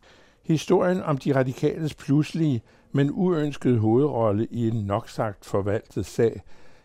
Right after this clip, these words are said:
kørte videre i ugen. I talende stund er det svært at se, hvor det hele ender, og hvor mange den afsatte formand river med sig.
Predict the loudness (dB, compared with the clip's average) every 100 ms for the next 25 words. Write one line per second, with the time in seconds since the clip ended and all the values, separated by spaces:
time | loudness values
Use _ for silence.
0 | _ 2 4 4 4 4 4 4 2 -2
1 | -2 -4 -4 -10 -20 -20 -20 -18 -6 -4
2 | 2 4 6 4 2 4 4 2 -8 -6
3 | -4 0 0 0 -2 2 2 0 -2 0
4 | 2 2 2 0 0 0 0 -2 -6 _
5 | -4 -2 0 0 -2 -2 -2 -2 -2 0
6 | 0 2 0 0 -2 0 -2 -2 -2 0
7 | 0 -2 -2 -2